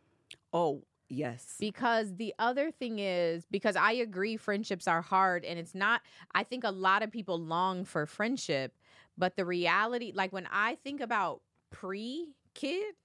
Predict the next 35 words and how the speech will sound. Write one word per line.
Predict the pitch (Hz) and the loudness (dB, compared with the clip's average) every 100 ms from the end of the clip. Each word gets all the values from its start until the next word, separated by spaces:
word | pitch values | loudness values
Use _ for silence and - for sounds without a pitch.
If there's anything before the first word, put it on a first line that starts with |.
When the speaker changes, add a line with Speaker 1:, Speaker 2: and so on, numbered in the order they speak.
| _ _ _ _ _ 285 | _ _ _ _ _ -8
Speaker 2:
okay, | - 247 320 - _ - | -2 -2 -4 -10 _ -4
the | 196 | -2
friend | - 254 262 | 0 2 2
I'm | 254 | 2
talking | 277 262 285 | 0 -2 -2
about | 220 214 | -2 -2
that | 185 | -4
even | 202 202 | -4 -6
separated | - 214 208 202 180 | -4 -4 -2 -4 -2
once | 175 185 | -4 -2
I | 165 | -2
had | 202 208 | -2 -6
the | 226 | -6
kid, | 294 311 _ _ _ _ - | -8 -10 _ _ _ _ -16
we | 147 220 | -6 -4
used | 311 254 - | -2 -4 -4
to | 147 | -8
just | 143 123 - 120 | -8 -8 -10 -14
go. | 139 202 - - _ - | -12 -10 -12 -14 _ -8
Speaker 1:
Mm-hmm. | 135 127 | -6 -4
Speaker 2:
We | 220 269 | -2 0
would | 262 | 0
just | 220 185 | 0 -2
get, | 175 208 - | 0 0 0
and | 196 | -4
so | 196 233 226 | -2 0 0
you're | 208 202 - | 2 0 0
able | 214 254 269 | -2 -2 -4
to | - - | -2 0
actually | 202 202 - 196 180 | 0 0 -4 -6 -6
curate | - 220 220 214 196 - | -4 -2 0 0 0 -4
a | 175 | -4
friendship | 196 214 - 190 165 | -4 -4 -2 -2 -2
because | 170 220 175 | -4 -4 -4
you, | 165 151 | -6 -10